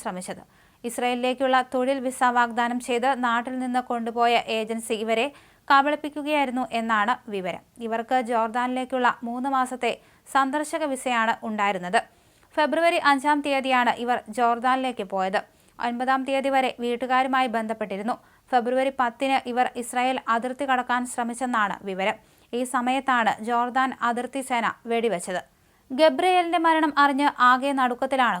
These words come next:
കുടുംബം. ഏകദേശം ഒരു മാസം മുൻപ് സന്ദർശക വിസയിൽ ജോർദാനിലേക്ക് പോയ അനി തോമസ് ഇനിയില്ലെന്ന് വിശ്വസിക്കാൻ അവർക്കിപ്പോഴും ആയിട്ടില്ല. അനിയുടെ കൂടെ പോയത്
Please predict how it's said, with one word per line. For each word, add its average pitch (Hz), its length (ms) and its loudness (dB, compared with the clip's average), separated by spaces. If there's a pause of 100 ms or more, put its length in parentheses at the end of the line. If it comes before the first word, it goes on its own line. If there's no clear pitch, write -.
കുടുംബം. 214 300 2 (200)
ഏകദേശം 247 440 -4 (140)
ഒരു 262 180 -4
മാസം 262 320 -2
മുൻപ് 240 260 4 (420)
സന്ദർശക 311 480 0 (120)
വിസയിൽ 285 320 0 (160)
ജോർദാനിലേക്ക് 269 720 2
പോയ 269 260 6 (200)
അനി 240 160 -4 (100)
തോമസ് 262 360 0 (280)
ഇനിയില്ലെന്ന് 254 600 0
വിശ്വസിക്കാൻ 254 520 -2 (500)
അവർക്കിപ്പോഴും 294 600 0 (180)
ആയിട്ടില്ല. 226 360 -2 (440)
അനിയുടെ 330 460 2
കൂടെ 320 240 2
പോയത് 302 260 2